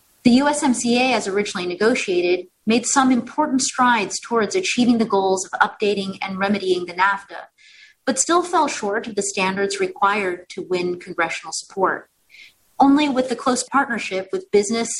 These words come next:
and labor organizations, and after a most unlikely and topsy-turvy collaboration between congressional Democrats and the Trump administration,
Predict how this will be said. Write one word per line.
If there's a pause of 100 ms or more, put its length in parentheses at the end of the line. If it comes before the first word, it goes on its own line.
and
labor
organizations, (460)
and
after
a
most
unlikely (240)
and
topsy-turvy
collaboration
between
congressional
Democrats
and
the
Trump
administration,